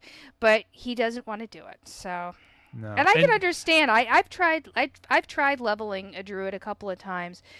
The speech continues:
Speaker 1: and I just find the whole, I can't find a good camera angle to get around the bear's butt.
Speaker 2: <laughs>
Speaker 1: Why did they have to make the bear's butt so big? I'm
Speaker 2: I, I did find something that I knew about a long time ago, but I never actually did.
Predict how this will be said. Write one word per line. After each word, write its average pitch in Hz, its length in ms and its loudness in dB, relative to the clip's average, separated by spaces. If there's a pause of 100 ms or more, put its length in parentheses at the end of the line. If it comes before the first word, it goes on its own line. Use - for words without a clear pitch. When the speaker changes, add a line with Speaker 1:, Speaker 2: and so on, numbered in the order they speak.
(440)
Speaker 1:
and 214 520 0 (160)
I 233 140 2
just 254 260 -8
find 208 560 -4 (140)
the 202 180 -10
whole, 208 580 -6 (580)
I 254 100 -2
can't 381 240 -4
find 311 240 -2
a - 20 -6
good 254 220 -8
camera 247 540 -6
angle 196 520 -10 (580)
to - 260 -12
get 220 180 -2
around 202 400 -4
the 190 80 -14
bear's 185 380 -6
butt. - 280 -10 (480)
Speaker 2:
<laughs> - 560 -8
Speaker 1:
Why 269 200 6
did 453 120 0
they 370 160 2
have 294 200 2
to 254 100 -8
make 208 160 -8
the 190 80 -18
bear's 175 240 -12
butt - 260 -16
so - 100 -20 (100)
big? - 220 -20 (280)
I'm 294 280 2
Speaker 2:
I, 170 160 4 (140)
I 180 100 2
did 208 240 0
find 247 360 0
something 160 320 0
that 151 160 0
I 151 80 0
knew 180 240 2
about 180 260 2
a 139 40 0
long 147 260 -2
time 160 260 -4
ago, 120 240 -4
but 107 140 -6
I 110 40 -4
never 151 280 -2
actually 123 500 -6
did. 104 400 -8